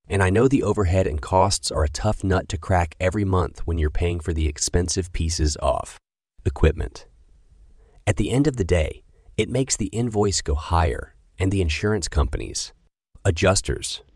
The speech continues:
can't wrap their minds around it. I've found, and I've heard it from other people,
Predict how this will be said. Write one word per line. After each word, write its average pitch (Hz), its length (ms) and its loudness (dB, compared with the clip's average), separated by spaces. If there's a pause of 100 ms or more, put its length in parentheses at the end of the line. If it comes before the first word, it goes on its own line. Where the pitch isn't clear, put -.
(440)
can't - 320 2
wrap 92 220 0
their 90 120 2
minds 73 320 2
around - 300 -6
it. - 100 -16 (460)
I've 101 180 2
found, - 640 0 (840)
and 107 160 4
I've 87 240 2
heard 127 160 6
it 101 100 2
from 92 160 -2
other 101 240 0
people, - 540 0